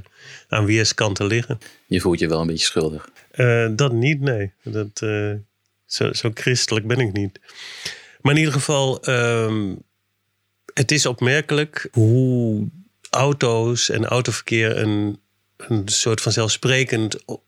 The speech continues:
Speaker 1: onderdeel van ons dagelijks leven zijn gaan, eh, zijn gaan innemen. Terwijl dat, eh, niet zo lang geleden nog niet zo was. Toen was, eh, veel duidelijker opdeling of een weerstand eigenlijk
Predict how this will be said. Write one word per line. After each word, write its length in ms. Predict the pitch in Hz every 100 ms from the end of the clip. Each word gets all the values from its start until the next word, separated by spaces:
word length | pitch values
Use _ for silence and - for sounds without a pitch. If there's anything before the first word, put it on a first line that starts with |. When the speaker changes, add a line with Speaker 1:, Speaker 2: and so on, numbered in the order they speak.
| _
Speaker 1:
onderdeel 600 | 139 131 120 110 120 117
van 220 | - 110
ons 180 | 107 101
dagelijks 460 | 113 113 107 101 -
leven 380 | 113 127 110
zijn 280 | 101 101 95
gaan, 380 | - 98 98 101
eh, 500 | - 98 95 92 90 90 90 _ _ _ - -
zijn 300 | - - 98
gaan 220 | - 101
innemen. 600 | 104 113 101 92 95 127 - _ - - - - - _
Terwijl 240 | - 117
dat, 260 | 110 104 - -
eh, 200 | - 110
niet 200 | 127 -
zo 120 | 120
lang 180 | 110 101
geleden 500 | 110 104 107 107 113
nog 140 | 120
niet 180 | 151 139
zo 140 | 110
was. 360 | 131 113 - -
Toen 240 | 120 110 107
was, 280 | 107 -
eh, 120 | 95 98
veel 280 | - 113
duidelijker 680 | 104 110 127 117 107 110 104 - - - - - - - _ _ _ _ _ _ _ _ _
opdeling 720 | - 147 - 123 123 131 127
of 80 | 117
een 140 | 110 104
weerstand 680 | 120 147 139 - 120 113
eigenlijk 440 | - 113 107 -